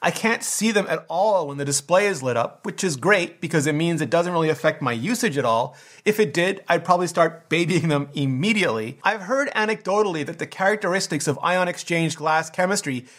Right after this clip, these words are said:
can be biased more towards scratch resistance or shatter resistance. In other words, different formulations perform better in one way or the other, never both. If that's accurate, this generation definitely feels biased more towards shatter resistance,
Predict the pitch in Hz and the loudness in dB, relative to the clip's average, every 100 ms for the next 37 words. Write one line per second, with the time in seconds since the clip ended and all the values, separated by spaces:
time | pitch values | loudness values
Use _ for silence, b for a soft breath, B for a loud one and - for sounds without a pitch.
0 | B - 208 226 214 175 170 175 175 165 | B -4 0 0 0 -2 0 2 0 -4
1 | 147 156 175 170 147 147 - - 175 190 | 0 2 2 2 2 2 -2 2 4 4
2 | 175 139 139 147 151 - 170 170 160 - | 0 -2 -2 -4 -8 -6 2 2 2 0
3 | 185 190 147 139 135 110 110 B B B | 2 2 0 -4 -10 -10 -12 B B B
4 | 180 190 220 202 151 143 - b _ 208 | -4 0 2 2 0 -4 -8 b _ 2
5 | 214 220 214 - 202 190 180 180 180 180 | 2 0 -2 0 0 2 0 0 0 -2
6 | 165 160 160 160 147 123 185 185 180 156 | -4 -6 2 4 4 2 2 2 -2 -4
7 | 143 196 226 147 135 135 - 147 147 196 | 2 2 4 2 0 -2 0 0 2 4
8 | 151 107 - 147 147 139 127 180 160 - | 4 0 -8 -2 0 0 2 2 2 -4
9 | _ b b b b 220 233 233 220 220 | _ b b b b -8 -2 0 0 0
10 | 190 240 185 117 120 b b b 139 208 | 0 0 -2 -6 -8 b b b 4 4
11 | 208 226 208 196 196 196 139 196 220 269 | 4 2 2 0 0 -2 0 2 2 0
12 | 220 208 185 190 180 - 165 180 180 135 | -2 -2 0 0 0 0 2 2 -4 -8
13 | 127 165 208 208 165 147 156 - 175 202 | -2 0 0 -2 2 2 2 0 0 2
14 | 175 127 123 - - - | 2 0 -4 -6 -8 -14